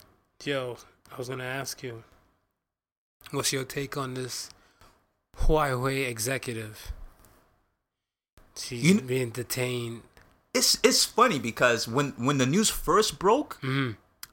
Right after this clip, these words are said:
Speaker 2: I was like, "What the hell she do?" <laughs> I was like,
Speaker 1: That's what I'm saying.
Speaker 2: It's like,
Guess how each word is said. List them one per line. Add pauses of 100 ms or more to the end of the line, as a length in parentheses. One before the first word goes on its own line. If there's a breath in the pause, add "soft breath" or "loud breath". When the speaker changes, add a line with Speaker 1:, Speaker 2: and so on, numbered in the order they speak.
Speaker 2:
I
was
like, (1600)
"What
the
hell
she
do?"
<laughs>
I
was
like,
Speaker 1:
That's
what
I'm
saying.
Speaker 2:
It's
like,